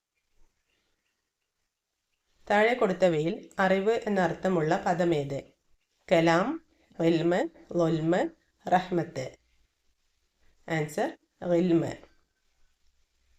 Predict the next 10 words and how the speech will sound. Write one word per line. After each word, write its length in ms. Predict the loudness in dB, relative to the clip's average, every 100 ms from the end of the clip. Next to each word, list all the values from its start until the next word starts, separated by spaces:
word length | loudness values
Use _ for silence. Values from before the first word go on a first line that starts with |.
| _ _ _ _ -4
താഴെ 240 | 0 0
പറയുന്നവയിൽ 760 | 2 2 2 2 0 -2 -6 -8 _ -8
ഇന്ത്യയുടെ 640 | -4 -2 2 2 2 0
അയൽരാജ്യം 760 | 0 0 2 2 0 0 -4 -4 -2
ഏത്? 340 | -2 -2 -6 -8 -16 _ _ _ _
ഇറാഖ്, 580 | 0 2 0 -4 -6 -6 -6 _ -2
പാകിസ്ഥാൻ, 720 | 0 0 -6 -8 -6 -4 -4 -10 _ _ _
അമേരിക്ക, 640 | -2 2 2 0 -4 -4 -4 -6 _ _
ഇസ്രായേൽ. 680 | -8 -2 0 0 -2 -6 -12 -20 _ _ _ _ _ -20 -20 -20 _ _ _ _ _ -6
ആൻസർ 480 | -6 -4 -4 -4